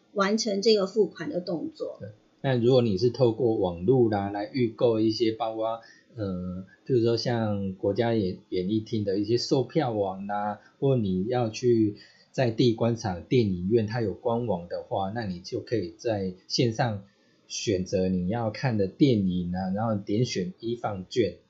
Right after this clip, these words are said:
Speaker 2: 来付款，然后再选择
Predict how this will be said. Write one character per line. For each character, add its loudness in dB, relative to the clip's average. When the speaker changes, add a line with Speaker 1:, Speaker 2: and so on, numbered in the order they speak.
Speaker 2:
来 0
付 4
款， -6
然 -2
后 0
再 2
选 -2
择 -4